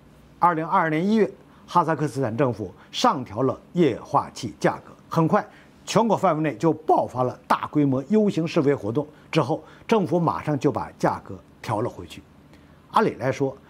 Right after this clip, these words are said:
示威活动应该慢慢平息了，但结果没有，相反，抗议愈演愈烈，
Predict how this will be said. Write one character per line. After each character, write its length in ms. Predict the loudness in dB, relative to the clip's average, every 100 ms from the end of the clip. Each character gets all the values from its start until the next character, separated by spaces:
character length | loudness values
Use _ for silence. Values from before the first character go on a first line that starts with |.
| -14
示 200 | 0 2
威 120 | 4
活 220 | 2 -2 -2
动 140 | -2 0
应 200 | 0 2
该 240 | 0 -4 -4
慢 200 | 0 0 -2 -12
慢 180 | -16 -16
平 240 | -18 -18
息 160 | -12 -12
了， 60 | -12 -20 -20 -2
但 180 | 0 0
结 160 | 2 2
果 140 | 0
没 160 | -2 -2
有， 100 | -4 -10 -20
相 240 | -2 0 0
反， 200 | -6 -10 -20 -20 -6
抗 320 | 0 0 0
议 140 | -8 -14 -16 2
愈 280 | 2 2
演 180 | -2 -10 -12 -20 _
愈 120 | 2
烈， 200 | 2 0